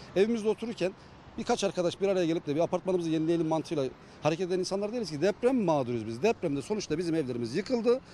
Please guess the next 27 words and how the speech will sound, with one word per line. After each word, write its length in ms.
ve 160
biz 200
bunları 260
tekrar 300
yeniden 300
inşa 260
etmek 260
istiyoruz. 300
Bununla 340
ilgili 300
de 160
biz 160
istiyoruz 460
ki, 180
bize 180
göre 160
çok 180
mantıklı 360
olan 160
bir 60
şey 120
istiyoruz. 480
Yüzde 280
otuz 300
emsal 320
artışı 320
istiyoruz 360